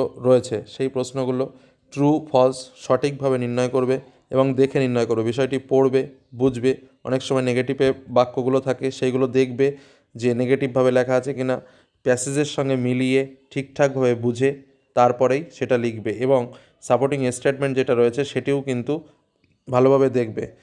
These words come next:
শুধুমাত্র সা-, আহ, ট্রু ফলস লিখে দিলাম সেটা কিন্তু নয়, তার সঙ্গে সাপোর্টিং স্টেটমেন্ট তোমাদের দিতে হয়। তো সাপোর্টিং স্টেটমেন্টগুলো সঠিকভাবে নির্ণয় করবে প্যাসেজগুলো থেকে এবং প্যাসেজগুলো থেকে সঠিকভাবে নির্ণয় করে তারপরেই কিন্তু লিখবে। সাপোর্টিং স্টেটমেন্ট যদি ভুল হয়ে যায় তাহলে কিন্তু ট্রু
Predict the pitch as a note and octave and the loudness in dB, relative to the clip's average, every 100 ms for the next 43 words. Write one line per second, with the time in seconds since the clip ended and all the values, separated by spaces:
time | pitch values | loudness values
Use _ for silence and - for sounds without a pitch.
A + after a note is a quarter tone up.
0 | _ _ - C3 C3+ C3+ C#3 C3+ B2 A#2+ | _ _ -4 0 0 -2 -2 0 2 2
1 | A#2+ A2+ C#3 C3+ C#3 C#3 C3+ C#3 C3+ B2 | 0 0 0 2 2 2 -2 0 0 0
2 | B2+ B2+ B2 B2+ A#2+ B2 A#2+ A#2 B2 - | -2 -2 -2 -2 -4 -2 -2 -2 -4 -2
3 | C3 B2+ B2 B2+ C3 C3 C3 C3 C3 B2+ | -4 0 0 0 0 -2 -4 -4 -2 0
4 | B2+ B2 A2+ B2 C3+ C3+ C3 - - _ | 0 0 -2 0 2 2 0 -6 -20 _
5 | - A#2+ C3+ C#3 C#3+ C#3+ C#3 C3+ C3+ C3+ | -6 2 4 4 0 -2 -4 -6 -4 -2
6 | C3+ C3+ C3 D3+ D3 C3 A#2 A#2 B2 C3 | -2 0 0 0 -2 0 2 0 0 0
7 | B2+ C3 C3 C#3 - _ B2 A#2 C#3 C3 | 0 0 0 -4 -10 _ -4 -2 -2 -2
8 | C3 C3 B2+ C#3 B2 A#2+ G#2+ A#2 B2+ B2 | -2 -2 -2 -4 0 0 0 -4 -4 -4
9 | C3 C3 C3 B2+ A#2+ B2 B2 A#2 A#2 B2 | -2 -2 -6 -4 -4 -2 0 0 0 0
10 | B2 C3+ C3 A#2+ C3 B2+ B2 B2 B2 A2+ | 0 -2 2 2 2 -2 -2 -6 -4 -6
11 | G#2 G#2 G#2 - - _ _ - - C3 | -4 -6 -6 -12 -20 _ _ -20 -10 0
12 | A#2+ A#2 B2+ C3+ D3 C#3+ C#3 C#3 C#3 C#3 | 0 4 2 2 0 -2 -2 -6 -4 0
13 | C#3 C3 A2 C3 C#3 C3+ C3+ C3 A#2 A#2+ | 0 0 -2 0 2 2 2 2 0 0
14 | B2+ B2+ B2+ | -2 -4 -4